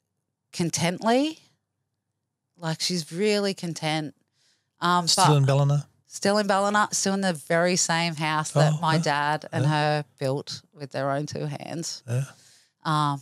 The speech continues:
Speaker 1: you know,
Speaker 2: We won't
Speaker 1: back in
Speaker 2: give off the street,
Speaker 1: nineteen seventy-eight.
Speaker 2: but o-, obviously it's near the North Wall.
Speaker 1: I-, it's in walking distance
Speaker 2: Yeah.
Speaker 1: to the North Wall. Um, and, but do you know what? Like,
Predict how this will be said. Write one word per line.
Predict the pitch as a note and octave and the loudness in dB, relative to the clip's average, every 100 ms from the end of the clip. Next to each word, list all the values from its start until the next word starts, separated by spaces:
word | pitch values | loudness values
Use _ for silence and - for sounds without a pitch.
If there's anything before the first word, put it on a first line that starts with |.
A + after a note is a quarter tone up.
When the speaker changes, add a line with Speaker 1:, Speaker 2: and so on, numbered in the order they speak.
| - | -10
Speaker 1:
you | E3 | 0
know, | D#3 | 2
Speaker 2:
We | |
won't | E3 F3+ | 4 4
Speaker 1:
back | E3+ | 2
in | E3 | 2
Speaker 2:
give | |
off | D#3 D3+ | 2 2
the | D3 | 2
street, | D3 D3 C3 | 2 2 0
Speaker 1:
nineteen | C#3 | 0
seventy-eight. | |
Speaker 2:
but | D3 D3+ D3 | 0 0 2
o-, | |
obviously | D#3 D#3 C#3+ - C3 | 2 4 2 2 0
it's | B2 | 0
near | C#3 C3 | 0 0
the | B2 | 0
North | B2 A#2 | 0 -2
Wall. | A2+ A2 C3+ | -2 -2 0
Speaker 1:
I-, | F#3 - | -2 -2
it's | D3+ - - | -2 -2 -2
in | D#3+ | -2
walking | D3+ D3 D3 | -2 -4 -4
distance | D3+ C#3 - D3+ | -4 -4 -4 -2
Speaker 2:
Yeah. | C3 | -2
Speaker 1:
to | - D3+ | -2 -4
the | |
North | C#3+ C#3 - | -4 -6 -4
Wall. | B2+ D#3 - - - - - - | -4 -4 -6 -12 -14 -16 -10 -4
Um, | G3 F#3+ F#3+ F#3+ F3+ - _ _ - | 0 2 2 0 -4 -8 _ _ -6
and, | F#3+ F#3+ F#3+ F#3+ F3+ - - _ _ _ _ | -2 0 0 0 0 -2 -6 _ _ _ _
but | G3 F#3+ | -2 0
do | - G3+ | 0 2
you | |
know | G3+ G3+ | 2 2
what? | F#3+ F#3+ D#3+ | 4 4 4
Like, | F3+ E3+ E3 - | 2 0 -2 -12